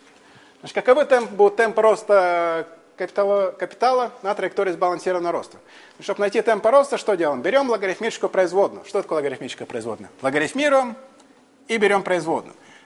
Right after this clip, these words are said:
Значит, логарифмируем, что получаем? Логарифм К большого равняется логарифм К маленького плюс логарифм А плюс логарифм L. Да? То есть я напоминаю, что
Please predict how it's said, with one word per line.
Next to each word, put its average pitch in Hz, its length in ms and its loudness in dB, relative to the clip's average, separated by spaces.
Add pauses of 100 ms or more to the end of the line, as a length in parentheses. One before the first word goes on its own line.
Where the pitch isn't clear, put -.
Значит, - 200 -8
логарифмируем, 220 560 2
что 175 160 0
получаем? 110 480 -8 (580)
Логарифм 170 600 2 (480)
К 226 140 4
большого 269 580 2 (560)
равняется 170 500 0
логарифм 175 560 0 (640)
К 131 120 -6
маленького 240 640 0 (500)
плюс 170 300 -2
логарифм 156 560 0 (100)
А 233 240 4 (680)
плюс - 260 0
логарифм 160 520 0
L. 165 200 2
Да? 165 140 -2
То 165 80 -8
есть 139 100 -8
я 147 80 -8
напоминаю, 175 420 -2
что 170 340 -2